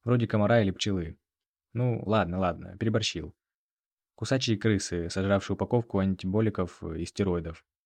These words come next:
Мне неловко в этом сознаваться, но я в жизни не держал ничего тяжелее коробок с эльфийской косметикой.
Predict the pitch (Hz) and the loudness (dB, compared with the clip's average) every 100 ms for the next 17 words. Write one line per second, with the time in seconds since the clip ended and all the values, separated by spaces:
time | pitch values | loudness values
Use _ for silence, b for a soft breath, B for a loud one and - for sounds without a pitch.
0 | _ _ _ 117 120 123 135 123 104 104 | _ _ _ 0 4 4 4 2 2 2
1 | 101 107 101 113 127 - 101 92 117 117 | 2 0 0 2 2 0 -2 2 2 4
2 | 113 113 123 117 110 107 110 104 110 104 | 4 4 4 4 4 4 4 2 0 0
3 | 104 107 107 95 - 107 120 101 - 92 | 0 2 2 2 2 2 4 2 0 -2
4 | 101 - 98 101 110 92 - 87 85 | -2 -2 -2 0 0 0 -2 -6 -6